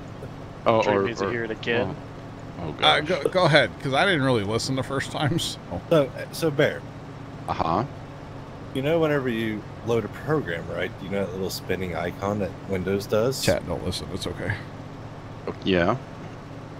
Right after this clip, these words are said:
Speaker 4: You know there's an official name for it.
Speaker 1: <laughs>
Speaker 4: And
Speaker 1: Oh,
Speaker 4: that
Speaker 1: gosh.
Speaker 4: official name is called a throbber.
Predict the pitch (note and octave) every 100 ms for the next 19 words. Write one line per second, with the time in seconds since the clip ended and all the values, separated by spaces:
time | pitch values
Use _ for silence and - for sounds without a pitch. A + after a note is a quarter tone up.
0 | - B2 C3 B2+ A#2+ A2+ A#2 - A2 -
1 | D#3 F3 F3 - D2 - - - - -
2 | - - - - - - - - - -
3 | - - - - - - - - - -
4 | - - - D#3+ - D#3+ - - - -
5 | - - A#2 G#2+ C3 D3 B2+ D#2 - -
6 | B2 B2 C3 A#2 F#2 F2 - - G#2 -
7 | F#2+ E2+ D#2 E2+ E2+ E2 D2